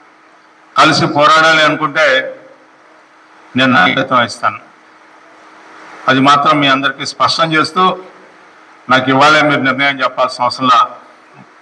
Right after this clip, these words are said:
మీరు రెండు మూడు రోజులు టైం తీసుకోండి. మరి ముఖ్యంగా నేను కోరుకునేది ఏంటంటే ముందు ఒక మాట, వెనకొక మాట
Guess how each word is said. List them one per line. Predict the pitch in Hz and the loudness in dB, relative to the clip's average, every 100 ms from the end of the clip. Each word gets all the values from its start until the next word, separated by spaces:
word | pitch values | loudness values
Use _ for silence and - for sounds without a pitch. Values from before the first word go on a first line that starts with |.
| _ - _ | _ -20 _
మీరు | 123 120 | -2 2
రెండు | 131 127 | 2 2
మూడు | 127 | 2
రోజులు | 139 147 139 | 2 2 2
టైం | 135 151 147 | 0 0 -4
తీసుకోండి. | 139 151 156 180 180 - - _ _ _ - - - - - - | -4 -2 -2 -2 -6 -12 -20 _ _ _ -20 -20 -20 -20 -10 0
మరి | 147 175 | 2 2
ముఖ్యంగా | 175 180 185 170 | 0 0 0 2
నేను | 160 160 | 0 -2
కోరుకునేది | 165 165 160 156 151 | -2 -2 -2 0 0
ఏంటంటే | 147 139 147 131 113 - - - - _ _ - - - | -2 -2 0 -2 -4 -12 -20 -20 -20 _ _ -20 -14 -4
ముందు | 135 160 | 0 2
ఒక | 156 143 | 2 2
మాట, | 139 143 143 | 2 2 2
వెనకొక | 131 135 135 131 127 | 2 -2 -4 -2 -2
మాట | 123 | 0